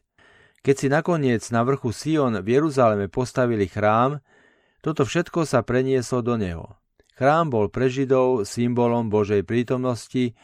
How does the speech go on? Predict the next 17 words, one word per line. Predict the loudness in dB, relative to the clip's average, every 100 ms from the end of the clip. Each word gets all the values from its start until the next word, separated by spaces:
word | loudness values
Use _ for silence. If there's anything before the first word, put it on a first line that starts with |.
| _ -10
a | -4
Božej | 0 0 2
vernosti | 2 2 -2 -2 -2 0
v | -2
ich |
živote. | -2 0 2 0 -4 -12 _ _ _ 2
Bolo | 2
to | 2 0
sveté | 2 2 2 2
miesto, | 2 2 0 -2 -8 -10 _ _ _
stredobod | -4 0 4 4 4 2
ich | 0 -2
národnej | 2 4 4 2 0 0
identity, | -2 -2 -4 -6 -6 -16 _ _ _ _
symbol | -4 -2 0 0 0
Božej | 0 0 0 0
prítomnosti. | 0 0 -2 -4 -8 -14 -20